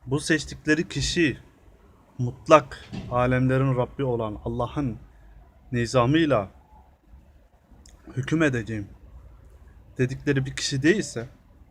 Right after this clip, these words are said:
o buna destek verenlerin tamamı zulme ortak oluyorlar.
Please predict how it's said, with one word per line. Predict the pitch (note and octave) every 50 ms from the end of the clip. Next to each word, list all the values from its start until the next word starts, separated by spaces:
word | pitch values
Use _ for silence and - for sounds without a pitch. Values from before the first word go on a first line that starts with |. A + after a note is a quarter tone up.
| - - - - - -
o | D3+ D3+ D3 C#3 B2+ B2+ - - - - - -
buna | B2+ C#3 D#3+ D#3+ D3+ C3+
destek | C#3 C3 C3 - - - -
verenlerin | D3+ C#3+ C3+ B2+ A#2+ B2 B2 A2+ - - -
tamamı | - - G#3 G3+ F#3 E3 C#3 C3 D3 F3+ B3 - - _ - - _ _ _ - - _ - -
zulme | B2 A#2 A#2+ C#3+ C#3 C3 D3 G3
ortak | F3+ B2+ - - B2+ - -
oluyorlar. | A2 G#2 G#2 G#2 G2+ G2+